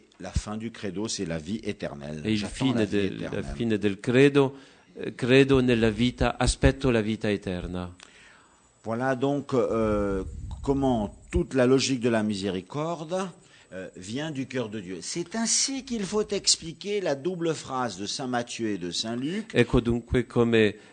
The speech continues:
Speaker 2: la, la logica della misericordia viene dal cuore di Dio, e così possiamo spiegare la doppia frase di San Luca e San Matteo.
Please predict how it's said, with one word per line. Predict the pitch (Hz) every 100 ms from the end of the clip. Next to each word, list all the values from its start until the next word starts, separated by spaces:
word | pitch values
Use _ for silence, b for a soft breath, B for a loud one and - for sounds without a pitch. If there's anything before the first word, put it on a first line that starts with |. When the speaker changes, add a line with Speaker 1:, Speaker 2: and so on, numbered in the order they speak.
| B
Speaker 2:
la, | - 110 110 107 101 98 101
la | 107 107 107
logica | 123 127 127 123
della | 113 107
misericordia | 110 110 107 104 120 110 107
viene | 104 113 113
dal | 107 101
cuore | - 113 107
di | 104 101
Dio, | 101 95 95
e | 98
così | - 120 120 160 160
possiamo | 123 113 131 120 113
spiegare | - 120 113 123 123
la | 107
doppia | 107 117 113 117
frase | - 117 120 113 113
di | 107 110
San | - 113
Luca | 117 117
e | 113
San | 107 107
Matteo. | 101 98 104 98 98